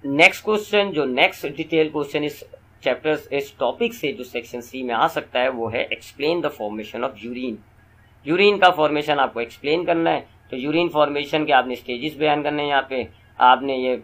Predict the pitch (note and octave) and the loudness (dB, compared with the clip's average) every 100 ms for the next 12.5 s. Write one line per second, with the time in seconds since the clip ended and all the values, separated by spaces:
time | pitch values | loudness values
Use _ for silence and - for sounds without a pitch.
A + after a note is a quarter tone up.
0 | - A#2+ B2 A#2 D#3+ D#3 D3 C#3 B2 - | -10 -10 -10 0 2 4 2 -2 -10 -16
1 | _ - C3+ D3+ D3+ D#3+ D3+ C#3 C3+ C#3 | _ -2 0 0 0 2 4 4 2 0
2 | C#3 C#3 C3+ C3+ D#3 D#3+ - B2+ B2 A2+ | -4 -4 -4 0 2 2 -2 0 0 -2
3 | C#3+ D3+ D3+ D3 B2+ A2+ A2+ B2 C#3+ D3+ | -6 0 2 2 2 -4 -2 4 6 4
4 | A#2+ A2+ A2+ A#2+ C#3 D3 D#3 D3+ - _ | 0 -8 -8 0 2 2 -2 -6 -10 _
5 | - - D#3 - F3 D#3+ - D3+ C#3 C#3 | 0 4 4 2 -6 -6 -2 4 4 4
6 | A2 A#2 C#3+ C#3 A#2+ B2 B2 B2 A#2+ - | 0 0 0 0 -2 -2 0 -4 -6 -6
7 | A2+ G2+ A#2 D3 F3+ F3 - _ - - | -6 -6 -8 -4 -4 -6 -12 _ -20 0
8 | C#3+ C#3+ D3 D3 D3+ D3 C3 B2+ C3+ D#3+ | 4 4 2 -2 0 -2 -2 -4 -2 0
9 | F3 C#3 C3 - A#2+ A#2+ A#2+ A#2 - D3 | -2 -4 -4 0 0 0 -4 -4 2 2
10 | E3+ - A#2+ A2+ A#2+ B2 A#2+ A#2+ D#3 C3 | 2 -2 -6 -6 -8 -8 -6 -6 -6 -2
11 | A#2 G#2+ G2+ - - F2+ _ _ _ - | -2 -4 -8 -12 -16 -18 _ _ _ -20
12 | - - C3+ C#3 C#3 | -20 2 6 6 4